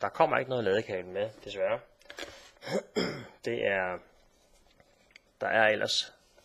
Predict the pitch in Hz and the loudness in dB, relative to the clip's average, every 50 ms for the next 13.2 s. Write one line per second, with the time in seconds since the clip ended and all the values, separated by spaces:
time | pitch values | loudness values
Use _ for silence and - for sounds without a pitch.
0 | _ _ _ _ _ _ _ _ _ _ - 110 - 90 87 90 95 107 117 120 | _ _ _ _ _ _ _ _ _ _ -14 -8 -4 -2 -2 0 0 0 -2 -2
1 | 123 - - - - - 101 95 92 90 90 87 87 85 85 90 - _ _ _ | -6 -14 -20 -20 -16 -12 -10 -10 -8 -8 -8 -8 -8 -8 -10 -12 -14 _ _ _
2 | _ _ _ _ _ _ _ _ _ _ _ - - - 117 107 101 - 107 101 | _ _ _ _ _ _ _ _ _ _ _ -8 -6 -4 -4 -4 -4 -4 -6 -6
3 | 110 123 120 _ _ - 98 95 92 92 92 92 92 92 92 101 - _ _ _ | -6 -8 -12 _ _ -12 -8 -8 -8 -6 -6 -6 -6 -6 -8 -10 -16 _ _ _
4 | _ _ _ _ _ _ _ _ _ _ - - _ - - - - _ _ _ | _ _ _ _ _ _ _ _ _ _ -20 -20 _ -20 -20 -20 -20 _ _ _
5 | _ _ _ - _ _ _ - 117 113 110 - 143 139 135 127 113 113 117 - | _ _ _ -20 _ _ _ -2 -2 -2 0 0 -2 -2 -2 0 2 2 0 0
6 | - - - - - _ _ _ _ _ _ _ _ - - 113 107 104 104 104 | -2 -8 -16 -20 -20 _ _ _ _ _ _ _ _ -10 -8 -6 -4 -4 -2 -2
7 | 104 104 98 95 90 87 87 87 87 - - - - - 98 98 107 117 120 113 | -2 -2 -2 -2 -2 -2 -2 -4 -6 -6 -10 -14 -12 -10 -6 -4 -2 -2 0 0
8 | 107 98 98 - - _ _ _ _ - - 107 104 - - 110 - - 107 92 | -2 -2 -4 -8 -16 _ _ _ _ -16 -12 -10 -10 -10 -10 -14 -14 -8 -6 -6
9 | 90 87 87 90 87 92 82 - - - _ _ _ _ _ _ _ _ _ _ | -4 -4 -6 -8 -8 -10 -12 -14 -16 -20 _ _ _ _ _ _ _ _ _ _
10 | _ _ _ _ _ _ _ _ _ _ _ _ _ _ _ _ - - - _ | _ _ _ _ _ _ _ _ _ _ _ _ _ _ _ _ -20 -20 -20 _
11 | - - - _ _ _ _ _ _ _ _ _ _ _ _ _ _ _ _ _ | -20 -20 -20 _ _ _ _ _ _ _ _ _ _ _ _ _ _ _ _ _
12 | - - - _ - - - - - - _ _ - - 101 98 98 98 95 92 | -20 -20 -20 _ -20 -20 -20 -20 -20 -20 _ _ -18 -14 -10 -8 -8 -8 -8 -10
13 | 92 92 95 95 | -12 -16 -16 -16